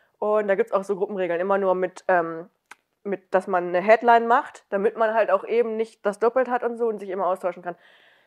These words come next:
Sowas ist total gut, weil ich teilweise,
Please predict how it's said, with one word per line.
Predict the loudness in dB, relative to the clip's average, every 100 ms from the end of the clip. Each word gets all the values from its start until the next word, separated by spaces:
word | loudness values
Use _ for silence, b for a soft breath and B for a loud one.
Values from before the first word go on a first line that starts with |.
| b
Sowas | -6 0 4 6 4 0
ist | 0 0 0
total | -6 -4 -2 0 0
gut, | -4 -10 -2
weil | 0 0
ich | -4 -10 _
teilweise, | -4 -4 0 -2 -2 -6